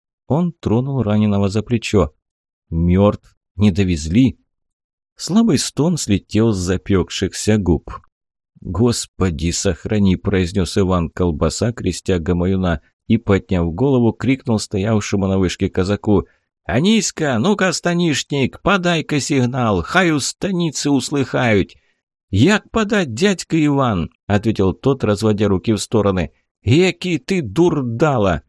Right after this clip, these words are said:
Рушниця у тебе на кой?» строго сказал Иван. Анисим снял с плеча ружье и, вытянув руку, выстрелил в воздух. Кони, запряженные в арбу, от неожиданности шарахнулись в сторону, но не понесли.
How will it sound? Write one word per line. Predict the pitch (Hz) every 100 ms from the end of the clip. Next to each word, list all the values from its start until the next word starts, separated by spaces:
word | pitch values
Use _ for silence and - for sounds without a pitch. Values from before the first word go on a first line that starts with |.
| _ -
Рушниця | 139 214 - 214 202 - 151
у | 143
тебе | - 143 143 123
на | 139 196 -
кой?» | 240 202 123 80 _ _ _
строго | - - 135 131 101
сказал | 101 - 107 101 107
Иван. | 117 104 87 76 - _ _ _
Анисим | - 95 175 - 92
снял | - - 92
с | 85
плеча | - 87 90
ружье | 85 78 71 127
и, | 139
вытянув | 104 123 - 95 87 80
руку, | 127 170 - 147 120 -
выстрелил | 82 85 143 139 - 117 123 120 120
в | 98 95
воздух. | 107 101 95 98 - - _ _ _ _ -
Кони, | 190 214
запряженные | 170 175 165 139 135 170 117 95 85
в |
арбу, | 95 87 117 110
от | 90 -
неожиданности | 92 80 95 120 110 92 -
шарахнулись | 92 101 98 87 - 87 80 -
в | -
сторону, | - - 147 147 135
но | 117 117
не | 143 139
понесли. | - 139 143 147 - 107 104 85